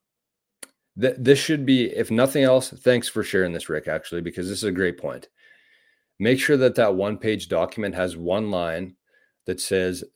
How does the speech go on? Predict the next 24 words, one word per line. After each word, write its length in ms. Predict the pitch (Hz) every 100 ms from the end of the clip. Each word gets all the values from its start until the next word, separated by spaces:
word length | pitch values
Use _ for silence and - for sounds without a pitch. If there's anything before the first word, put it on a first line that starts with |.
| -
"Regardless 720 | 90 98 95 104 123 147 147
of 120 | 117
who 240 | - 131 139
you 180 | 151 135
reach 280 | 131 117
out 200 | 107 95 -
to, 220 | 73 - _ _ _ _ _ _ _ _ _ _ _ _ _ _ _ _ _ _
regardless 500 | 98 95 104 110 110
of 120 | 98
who 200 | - 113
you 420 | 120 120 120 113 -
seek 380 | - - 113 -
help 300 | - 101 101
from, 400 | - 87 78 78 _ _ _ _ _
never, 360 | 95 117 131 123
ever, 440 | 107 113 101 90
ever 540 | - 117 113 101 80 - _ _
give 200 | 95 101
them 140 | 90 92
access 500 | 90 82 - 90 -
to 60 |
those 220 | - 85 -
twelve 280 | 90 82
words." 360 | 80 67 53 -